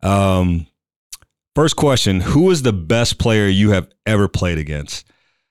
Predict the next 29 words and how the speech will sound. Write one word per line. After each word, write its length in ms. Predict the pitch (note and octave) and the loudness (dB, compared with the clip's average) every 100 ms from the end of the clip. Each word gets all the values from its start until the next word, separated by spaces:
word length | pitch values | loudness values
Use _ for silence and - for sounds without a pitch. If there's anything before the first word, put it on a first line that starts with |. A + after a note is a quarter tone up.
| _ _ _ _ _ _ _ - | _ _ _ _ _ _ _ -6
Since 180 | D3 D3+ | 0 2
I 80 | |
didn't 240 | E3 E3 D3 | 2 2 2
play 160 | C#3+ | 2
in 80 | C#3+ | 2
the 80 | C#3 | 2
N 120 | C3 | 2
B 200 | A#2+ A2+ | 4 2
A, 240 | G#2+ G#2+ G2+ | 2 0 -2
I 160 | G#2 | -2
would 140 | G#2+ G2 | 0 0
have 220 | A#2 B2 | -2 -4
to 100 | - | -4
take 200 | A#2+ A2+ | -2 0
it 60 | |
from 160 | G#2+ G2+ | -2 -4
college, 460 | F#2+ G2+ G2 F2 F2+ | -2 -2 0 -2 -4
and 140 | F#2 | -4
probably 600 | - A2 B2+ C3+ C3+ B2+ | -4 -2 -2 0 0 0
the 240 | A2+ G2+ F#2 | 0 -2 -2
toughest 920 | - B2+ A#2 A#2+ C#3 C3 - - - _ _ _ _ _ | -4 -4 -2 -2 0 -2 -2 -6 -10 _ _ _ _ _
player, 560 | - B2 G#2+ F#2 F2 E2 | -4 0 0 0 -2 -2
there's 280 | F#2+ A2+ | -2 0
a 40 | G2+ | 0
one 300 | G2 A#2+ C3+ | 0 0 0
A 200 | B2+ A#2+ | 0 0
and 200 | G2+ G2 | 0 0
one 200 | G2 F2+ | 0 0
B. 320 | F2 E2 D2 | -2 -4 -6